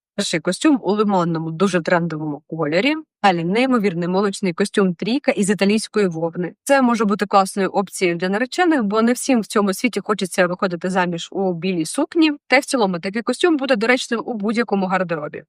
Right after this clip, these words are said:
бо кожну деталь можна носити окремо. На штанах є розріз, це насправді така дуже трендова і активна деталь. Не для всіх, але для зухвалої дівчини. Якщо це саме ви, то не зволікайте, тому що ціна за такий костюм дуже приваблива.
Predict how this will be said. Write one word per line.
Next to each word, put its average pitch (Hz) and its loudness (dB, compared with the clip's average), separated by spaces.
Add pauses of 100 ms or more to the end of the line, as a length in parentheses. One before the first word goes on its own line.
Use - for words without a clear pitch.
бо 175 -4
кожну 208 0
деталь 202 4
можна 220 0
носити 247 -4
окремо. 175 -4 (160)
На 214 0
штанах - 2
є 226 4
розріз, 175 -2
це 254 0
насправді 220 0
така 202 0
дуже 190 -2
трендова 208 0
і - -2
активна 190 -6
деталь. 175 -2 (240)
Не 240 4
для 277 4
всіх, - -2
але 208 2
для 208 0
зухвалої 202 0
дівчини. - -8 (440)
Якщо 226 0
це 220 -2
саме 202 2
ви, 190 0
то 170 -6
не 196 0
зволікайте, 202 0
тому 220 -2
що 202 -4
ціна 202 2
за 285 -2
такий 269 -4
костюм 262 -2
дуже 214 2
приваблива. 170 -2